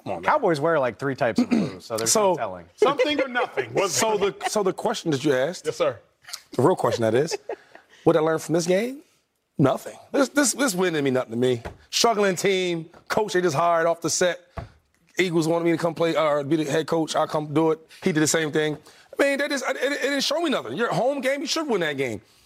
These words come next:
Speaker 1: Um, but one thing it did show me, though,
Speaker 3: What's that?
Speaker 1: I will say this, is that C D Lamb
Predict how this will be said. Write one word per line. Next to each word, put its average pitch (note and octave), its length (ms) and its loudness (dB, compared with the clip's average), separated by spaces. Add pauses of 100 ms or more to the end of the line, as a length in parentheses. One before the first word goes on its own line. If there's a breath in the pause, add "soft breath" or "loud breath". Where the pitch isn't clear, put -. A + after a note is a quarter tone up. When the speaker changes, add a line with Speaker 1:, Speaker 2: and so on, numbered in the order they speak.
(200 soft breath)
Speaker 1:
Um, A#3 160 0
but G#3+ 100 -2
one E4+ 180 0
thing D#4 100 -2
it C#4 140 -4
did A#3 180 -4
show D#3+ 200 -2
me, B2+ 120 0
though, A2+ 100 0
Speaker 3:
What's A2+ 140 -12
that? D#3+ 100 -2
Speaker 1:
I F#3 40 0
will G#3 100 -2
say F#3 160 0
this, D#3+ 240 -2 (420)
is D3+ 80 -2
that F#3 140 2
C B3+ 140 -2
D C#4+ 100 2
Lamb G#3+ 420 0